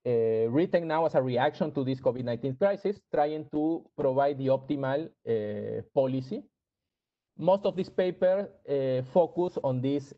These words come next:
uh, aggregate demand factors. So it's like the lockdown affect one sector, and that might affect the demand of other sectors that could still operate. And through new Keynesian, uh, new Keynesian forces, uh, then aggregate demand could go down,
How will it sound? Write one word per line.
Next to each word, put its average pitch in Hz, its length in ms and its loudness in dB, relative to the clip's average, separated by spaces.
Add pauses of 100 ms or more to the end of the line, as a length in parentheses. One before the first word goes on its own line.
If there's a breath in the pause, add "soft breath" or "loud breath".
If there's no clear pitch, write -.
uh, 113 360 0
aggregate 143 380 0
demand 131 420 0
factors. - 380 -4 (720)
So 107 140 -2
it's 107 80 0
like 110 140 2
the 113 80 4
lockdown 151 340 2
affect 135 240 0
one 139 120 0
sector, 202 580 0 (240)
and 117 160 -4
that 127 160 0
might 131 200 -2
affect 131 300 0
the 127 80 2
demand 127 400 0
of 131 160 -6
other 143 240 2
sectors 135 360 -2
that 117 140 -4
could 143 260 -2
still 120 220 -4
operate. 107 360 -2 (180)
And 120 160 -8
through 156 220 0
new 147 160 -2
Keynesian, 131 520 -4
uh, 113 480 -4
new 135 140 0
Keynesian 131 840 -4 (640)
forces, 185 600 2 (680)
uh, 120 180 2
then 123 160 0
aggregate 139 400 4
demand 135 360 0
could 120 140 -2
go 120 180 2
down, 175 540 0